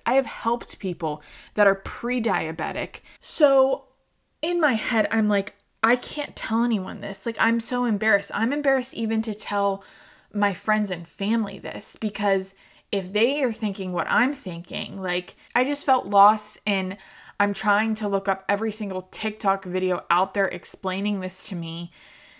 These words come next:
And they kept saying it's not my fault. But I just needed to hear from a doctor to, like, tell me the truth, because I almost didn't believe it.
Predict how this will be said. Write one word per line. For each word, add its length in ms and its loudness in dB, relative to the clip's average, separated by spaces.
And 160 2
they 100 0
kept 360 -6
saying 340 0
it's 240 -6
not 320 0
my 180 -10
fault. 560 -2
But 220 4
I 140 4
just 240 -2
needed 380 0
to 60 2
hear 240 -2
from 220 -2
a 60 -2
doctor 580 -2
to, 120 -6
like, 180 -4
tell 240 -4
me 160 -2
the 100 -2
truth, 640 -6
because 240 2
I 60 4
almost 260 0
didn't 180 2
believe 400 -2
it. 220 -8